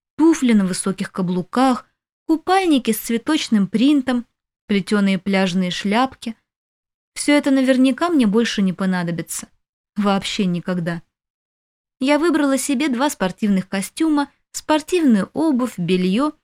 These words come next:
и вещи первой необходимости. Все черного цвета или хаки. Отшвырнув планшет на кровать, разочарованно выдохнула и подошла к зеркалу.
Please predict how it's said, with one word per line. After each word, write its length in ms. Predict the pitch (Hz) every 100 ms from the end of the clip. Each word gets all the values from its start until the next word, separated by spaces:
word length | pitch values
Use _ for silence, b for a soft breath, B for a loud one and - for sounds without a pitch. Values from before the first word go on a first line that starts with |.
| _ _
и 120 | 349
вещи 360 | 247 269 - 214
первой 360 | - 220 185 180
необходимости. 920 | 175 175 - 180 180 170 - - - _ _ _ _ _ _ _ _
Все 220 | - 370 381
черного 480 | - 302 233 180
цвета 480 | 170 - 262 285 208 214
или 200 | 311 233
хаки. 480 | 175 - 185 175 190 - _ _ _ _ _ _ _ _ -
Отшвырнув 640 | 190 - 196 214 214 -
планшет 500 | 190 196 202 - 190
на 100 | 185
кровать, 480 | 185 262 262 320 320 _ _ _ -
разочарованно 880 | 302 294 277 294 302 359 311 254 208
выдохнула 680 | 214 277 269 - 254 240
и 180 | 233 311
подошла 520 | - 185 185 - 185
к 80 | 170
зеркалу. 540 | 170 185 180 180 190